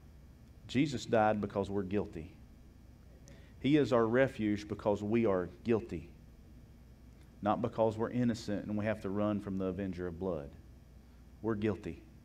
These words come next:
The Bible says that all have sinned and fallen short of the glory of God. Amen?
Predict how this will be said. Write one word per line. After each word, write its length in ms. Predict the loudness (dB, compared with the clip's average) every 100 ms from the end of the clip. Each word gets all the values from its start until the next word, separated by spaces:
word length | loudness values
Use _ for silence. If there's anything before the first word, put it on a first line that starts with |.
| -20 -20 -20 -20 -20 -20 -20 -20 -20 -20 -20 -20 -20 -20 -20 -20 -20 2
The 40 |
Bible 180 | 4 6
says 220 | 4 2
that 100 | 6
all 240 | 8 8
have 100 | 8
sinned 360 | 4 2 2 2
and 120 | 2
fallen 320 | 6 6 6
short 320 | 2 2 4 4
of 80 |
the 60 | 2
glory 300 | 2 4 4
of 80 | 4
God. 340 | 4 4 0
Amen? 420 | -2 0 0 -2